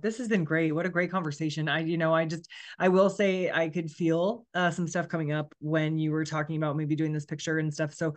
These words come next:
I absolutely invite you to send it to me. I absolutely also, um, will reconnect around that. I hate that I have a call right after this, like, but, um, you know, if you need support around this, um, just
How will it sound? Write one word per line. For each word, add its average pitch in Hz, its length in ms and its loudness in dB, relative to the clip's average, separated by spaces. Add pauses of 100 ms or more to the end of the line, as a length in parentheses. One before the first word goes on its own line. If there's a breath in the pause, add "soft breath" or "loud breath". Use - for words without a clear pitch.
(180 loud breath)
I 170 100 0
absolutely 160 520 0
invite 147 200 0
you 131 80 -4
to 139 80 -4
send 143 200 -4
it 143 80 -6
to 147 80 -6
me. 143 160 -2
I 131 40 -4
absolutely 131 640 -4
also, 143 580 -2
um, 135 300 -6
will 156 160 0
reconnect 151 480 -2
around 175 280 -2
that. 180 200 2
I 151 80 0
hate 156 280 2
that 151 120 0
I 143 80 0
have 143 160 0
a 143 60 0
call 143 260 -4
right 139 160 -2
after 139 280 -4
this, 156 240 -4
like, 143 180 -6 (600)
but, 160 260 6
um, 135 380 0
you 147 100 0
know, 139 340 0
if 131 300 -2
you 156 160 4
need 151 220 2
support 165 280 -2
around 160 280 2
this, 156 440 0
um, 143 220 0 (240 loud breath)
just 190 300 2